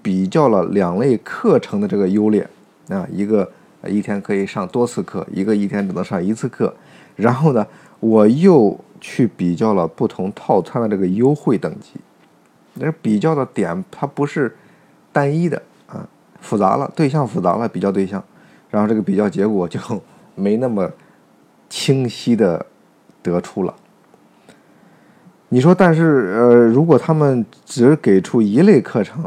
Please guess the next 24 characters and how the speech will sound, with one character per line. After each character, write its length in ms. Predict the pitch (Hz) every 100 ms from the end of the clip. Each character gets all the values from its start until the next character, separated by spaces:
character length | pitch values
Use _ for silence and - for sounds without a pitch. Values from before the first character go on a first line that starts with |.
| -
啊， 240 | 95 85 -
在 120 | 147
这 80 | 131
个 80 | 120
同 280 | - 117 147
一 120 | 185
类 160 | 120 120
课 200 | - 117
程 200 | - 107
上 180 | 101 - - _
给 140 | - 92
出 160 | 110
不 160 | 104 147
同 240 | - 113
等 220 | 104 90
级 80 | 82
的 100 | -
优 180 | 90 95
惠， 220 | 98 95 - _ _ _ -
那 120 | 110
我 140 | 107
可 140 | 110 95
能 100 | 95
就 160 | 107